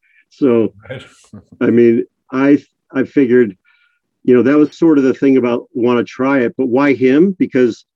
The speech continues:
Speaker 1: it's funny, 'cause I've had a lot of positive experiences where I have invested some time, energy in people, and they did get clean. I just didn't happen to make a video about it.
Speaker 2: Right.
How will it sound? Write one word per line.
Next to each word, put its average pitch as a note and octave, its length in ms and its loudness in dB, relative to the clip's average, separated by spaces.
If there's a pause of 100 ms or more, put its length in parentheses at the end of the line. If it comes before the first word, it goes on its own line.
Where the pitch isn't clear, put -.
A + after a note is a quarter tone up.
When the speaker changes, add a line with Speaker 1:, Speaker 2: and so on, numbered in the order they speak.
(100)
Speaker 1:
it's - 140 -8
funny, D3+ 320 0
'cause A2+ 240 -4 (140)
I've B2+ 180 -4
had C3+ 380 -4 (480)
a B2 60 -4
lot A#2 240 0
of A2 80 -6
positive A2 380 -4
experiences G2+ 760 -4 (480)
where A2 260 -2
I A2 120 -2
have G#2+ 300 -4
invested G2+ 560 -6
some G#2 180 -6
time, G#2 300 -4
energy G#2 300 -4
in G2 60 -4
people, G2+ 280 -6
and G2+ 80 -2
they G2+ 100 -2
did C3+ 160 0
get A2 220 -6
clean. G2 200 -6
I G2 60 -4
just F#2 160 -10
didn't F#2 180 -6
happen G2 240 -12
to F2+ 60 -8
make F2+ 280 -6
a F#2+ 60 -8
video G2+ 400 -4 (100)
about E2 200 -18
it. - 80 -20 (320)
Speaker 2:
Right. F2 220 -20